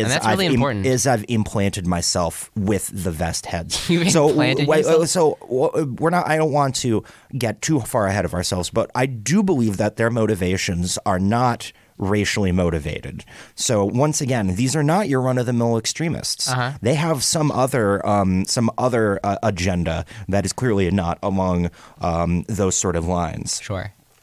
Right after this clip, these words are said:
Speaker 2: But I have noticed that they do organize themselves into these terroristic style cells. Um, and
Speaker 1: <laughs>
Speaker 2: that's, and that's, that's truly the most horrifying thing, is that they have these groups where they come together and
Speaker 1: Sure.
Speaker 2: they're bouncing this extremist
Speaker 1: Arcades,
Speaker 2: energy
Speaker 1: maybe.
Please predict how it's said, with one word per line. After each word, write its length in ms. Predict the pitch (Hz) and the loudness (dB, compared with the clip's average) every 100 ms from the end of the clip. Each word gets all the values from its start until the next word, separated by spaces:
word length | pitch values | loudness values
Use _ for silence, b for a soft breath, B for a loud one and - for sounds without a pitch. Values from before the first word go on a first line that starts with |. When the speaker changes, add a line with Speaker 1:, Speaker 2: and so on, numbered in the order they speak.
| - - | -10 -2
Speaker 2:
But 100 | - | 2
I 100 | 127 | 2
have 220 | 127 170 190 | 4 2 2
noticed 300 | 107 95 - | 2 2 0
that 140 | 101 | -2
they 100 | 107 | 0
do 180 | 104 123 | 2 2
organize 540 | 107 107 92 82 82 | 2 2 2 0 0
themselves 460 | - 82 85 78 76 | 0 0 0 -2 -2
into 160 | 85 80 | -2 -2
these 180 | 87 | -4
terroristic 600 | - - 90 85 - 82 | -2 -2 0 0 -2 -4
style 360 | - - 78 80 | -4 -4 -4 -2
cells. 560 | - 85 - - - B B B B - | -2 -2 -4 -6 -8 B B B B -2
Um, 240 | 104 101 | 0 2
and 80 | 185 | 2
Speaker 1:
<laughs> 180 | 185 202 | 2 2
Speaker 2:
that's, 220 | 127 - | 2 0
and 160 | - 127 | 0 2
that's, 260 | 151 - | 2 0
that's 260 | 113 127 - | -2 -2 -2
truly 600 | - - 180 151 127 117 | -4 0 2 2 2 0
the 240 | 98 104 | 0 0
most 260 | 107 101 95 | 2 2 0
horrifying 480 | 101 90 87 85 82 | -2 0 -2 -4 -4
thing, 300 | - 92 82 | -4 -4 -2
is 240 | 101 95 | -4 -2
that 200 | 110 101 B B B - | 0 -2 B B B -4
they 180 | 110 127 | 0 0
have 600 | - 170 170 120 95 107 | 2 0 2 -2 -4 -6
these 220 | 101 123 | -2 -2
groups 580 | 110 104 104 139 - - | -2 0 2 2 0 -2
where 80 | 107 | 0
they 120 | 104 | 0
come 260 | 107 135 156 | -2 0 0
together 460 | 147 107 92 87 | 2 0 2 0
and 160 | 85 104 | 0 2
Speaker 1:
Sure. 100 | 104 | 2
Speaker 2:
they're 140 | 104 | 0
bouncing 440 | 113 147 165 135 117 | 2 2 2 0 0
this 160 | 95 | 0
extremist 600 | 101 - - 131 127 127 | -2 -2 -2 0 2 2
Speaker 1:
Arcades, 0 | 123 120 120 | 2 2 2
Speaker 2:
energy 160 | 101 92 | 2 2
Speaker 1:
maybe. 340 | 113 117 117 | 0 -2 -4